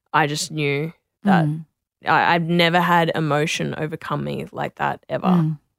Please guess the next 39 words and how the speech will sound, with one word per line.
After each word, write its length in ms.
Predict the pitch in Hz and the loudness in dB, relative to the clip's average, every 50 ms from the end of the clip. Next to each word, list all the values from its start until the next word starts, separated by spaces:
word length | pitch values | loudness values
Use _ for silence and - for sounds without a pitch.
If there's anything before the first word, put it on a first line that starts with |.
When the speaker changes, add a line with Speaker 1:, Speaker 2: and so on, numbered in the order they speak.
| _ _ _ _ _ _ _ _ _ | _ _ _ _ _ _ _ _ _
Speaker 1:
You 100 | - 170 | -4 -2
know, 160 | 165 151 156 | 0 0 0
there's 400 | 143 151 151 151 151 - - - _ _ _ _ _ _ - | 0 0 0 0 -2 -4 -6 -10 _ _ _ _ _ _ 0
obviously, 380 | 185 190 208 202 - - 190 | 2 4 4 2 2 2 2
like, 200 | 175 170 160 - | 4 4 2 2
losing 420 | 160 160 165 165 160 - 156 160 151 | 2 2 2 2 2 2 2 2 2
a 60 | 156 | 2
game 520 | - 156 156 151 151 156 156 165 165 180 - _ _ _ - | 2 2 2 2 2 0 0 -2 -4 -6 -8 _ _ _ -2
in 80 | 175 | 0
a 80 | 160 160 | 0 0
tournament, 680 | 165 - - 240 240 247 240 240 240 240 233 233 233 - _ _ _ _ _ | 0 0 0 2 2 4 4 4 4 4 2 2 0 -4 _ _ _ _ _
you 100 | - 185 165 | -4 -2 0
know, 60 | 135 | 2
it 180 | 117 151 202 | 4 4 4
is 160 | 208 185 196 196 | 4 2 0 0
devastating, 640 | - 151 151 175 190 - - 190 214 226 247 269 | 0 0 0 0 -2 -2 0 0 0 2 0 0
but, 240 | 262 185 165 - - | 0 2 2 2 4
like, 260 | - 165 160 - - - - | 2 2 2 0 -2 -2 0
I 140 | 165 165 | 2 2
just, 360 | 165 160 160 - - - - - | 2 0 -2 -2 -4 -6 -8 -4
as 40 | - | -2
soon 160 | 196 196 202 | 2 2 2
as 100 | 202 185 | 4 4
I 60 | 175 160 | 4 4
walked 260 | 160 151 151 - - | 4 2 0 0 -2
in 80 | 156 156 | -2 -2
there, 220 | 147 147 151 151 - | 0 0 0 2 2
I 120 | 151 151 | 0 0
just 300 | 147 147 - - - - | -2 -4 -6 -6 -8 -8
felt, 320 | _ - 160 139 - - - | _ 0 0 0 0 -2 -2
like, 220 | - - - - | -4 -4 -4 -4
this 360 | - 156 151 - - - - - _ _ _ _ _ _ _ _ _ _ _ | -6 -6 -6 -6 -8 -12 -14 -18 _ _ _ _ _ _ _ _ _ _ _
grief 480 | - 170 160 160 160 156 156 - - - | -4 0 4 4 4 4 2 -2 -8 -12
just 220 | - 156 156 - - | -10 -8 -8 -8 -8
wash 300 | 143 131 139 160 - - | -6 -4 -4 -4 -2 -4
over 200 | - 139 - - | -4 -6 -6 -6
me. 180 | 151 - 165 165 | -6 -4 -2 -2
And 140 | 165 165 165 | -2 -2 -2
then, 240 | 160 156 160 165 | -2 -2 -4 -6